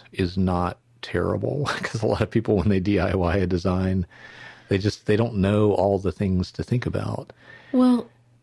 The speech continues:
Speaker 2: yeah.
Speaker 1: But, so you wanted to do that, but without,
Speaker 2: Mm-hmm.
Speaker 1: like,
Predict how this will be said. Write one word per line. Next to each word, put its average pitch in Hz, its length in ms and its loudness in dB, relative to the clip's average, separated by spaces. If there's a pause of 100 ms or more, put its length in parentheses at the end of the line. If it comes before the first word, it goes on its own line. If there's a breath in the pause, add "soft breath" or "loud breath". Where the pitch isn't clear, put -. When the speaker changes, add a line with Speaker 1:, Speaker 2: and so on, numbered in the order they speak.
Speaker 2:
yeah. 220 400 4
Speaker 1:
But, 156 100 -8
so 120 60 2
you 117 80 4
wanted 135 180 2
to 120 80 2
do 110 180 4
that, 117 400 2
but 104 140 2
without, 104 520 4
Speaker 2:
Mm-hmm. 92 300 -4
Speaker 1:
like, 87 400 0